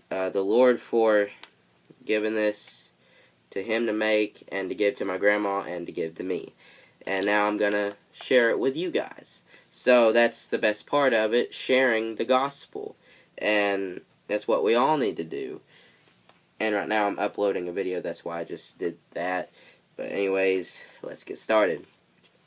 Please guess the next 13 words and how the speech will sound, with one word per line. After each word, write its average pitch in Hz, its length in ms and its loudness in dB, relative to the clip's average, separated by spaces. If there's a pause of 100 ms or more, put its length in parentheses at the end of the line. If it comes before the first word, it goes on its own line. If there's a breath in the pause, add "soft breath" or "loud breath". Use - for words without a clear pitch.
(460 soft breath)
So, 135 640 6 (1300 loud breath)
uh, 104 220 2
this 107 200 -2
card 131 320 4
comes 107 320 -4
with 95 280 -4
this, 143 600 -2 (540 soft breath)
and 107 480 0
you'll 110 480 0 (460 soft breath)
know 120 200 4
what 110 260 2 (180)
this 101 340 2
is 104 600 0